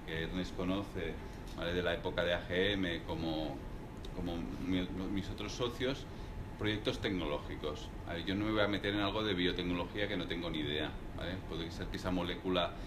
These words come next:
cure no sé qué tipo de cáncer, me parecerá fantástico. Igual invierto yo a nivel personal, pero lo que no voy a hacer es, eh,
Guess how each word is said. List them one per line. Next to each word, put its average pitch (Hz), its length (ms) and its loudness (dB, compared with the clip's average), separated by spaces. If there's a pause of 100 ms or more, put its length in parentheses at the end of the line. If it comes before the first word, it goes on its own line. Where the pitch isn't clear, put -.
(320)
cure 95 220 4
no 90 100 2
sé 95 120 -4
qué 92 100 2
tipo 90 260 0
de 90 140 6
cáncer, 110 380 2
me - 160 -2
parecerá 82 380 -2
fantástico. 95 680 0
Igual 90 280 4
invierto 104 360 2
yo 95 140 4
a - 20 4
nivel 92 280 4
personal, 104 580 2 (360)
pero 82 120 -2
lo 78 60 -2
que 80 80 -2
no 82 100 -2
voy 87 120 0
a 82 40 2
hacer 87 180 -4
es, 87 180 -4
eh, 87 200 -2